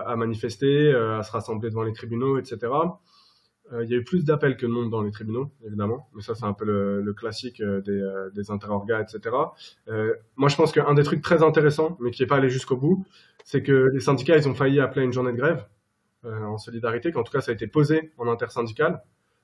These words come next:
euh, en Île-de-France. Et ça, c'est quelque chose de très fort, parce que c'était, c'était demandé, en fait, par, euh, des proches de Naël. Euh, mais qu'en tout cas, la Solidaire, par exemple, a appelé aux différents rassemblements. Euh, la C G T aussi s'est positionnée.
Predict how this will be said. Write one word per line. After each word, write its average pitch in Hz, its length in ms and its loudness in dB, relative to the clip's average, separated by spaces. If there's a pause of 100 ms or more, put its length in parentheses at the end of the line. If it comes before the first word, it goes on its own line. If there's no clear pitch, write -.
(160)
euh, 107 100 -6
en 104 160 0
Île-de-France. 113 680 0
Et 110 60 -12
ça, 147 140 2
c'est 143 120 -2
quelque 113 220 -2
chose 110 180 -6
de 110 180 0
très 127 180 -2
fort, 147 180 -2
parce - 100 -14
que 117 100 -8
c'était, 104 360 0
c'était 104 180 -6
demandé, 117 340 2
en 110 120 -2
fait, 107 100 -4
par, 98 220 -8
euh, 95 100 -4
des 101 120 -8
proches 104 240 -8
de 107 80 -2
Naël. 139 320 0 (540)
Euh, 110 180 -2
mais 113 120 -2
qu'en 120 120 0
tout - 100 -4
cas, 156 120 8
la 123 540 2
Solidaire, 131 480 2
par 110 120 0
exemple, 120 280 0
a 107 60 4
appelé 143 560 0
aux 117 100 -8
différents 113 340 -4
rassemblements. 117 600 -2 (320)
Euh, 110 240 -8
la 107 160 -6
C 123 120 -4
G 120 140 -2
T 131 120 0
aussi 135 220 -2
s'est 127 140 -6
positionnée. 127 560 -2